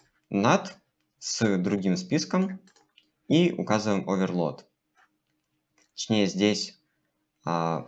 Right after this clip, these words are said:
мы указываем нат через интерфейс. Вот. Копируем эти команды.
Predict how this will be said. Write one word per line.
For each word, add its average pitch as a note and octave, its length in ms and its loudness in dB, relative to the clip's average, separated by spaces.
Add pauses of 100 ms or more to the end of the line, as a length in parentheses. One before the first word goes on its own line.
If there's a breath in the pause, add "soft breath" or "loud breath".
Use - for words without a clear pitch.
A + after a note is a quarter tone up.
мы G#2 140 0
указываем F#2+ 480 0
нат G2+ 300 0 (280)
через F#2+ 420 -4
интерфейс. F#2 640 -4 (680)
Вот. - 260 -14 (960)
Копируем F2 480 -2
эти D#2 180 -8
команды. E3 600 -2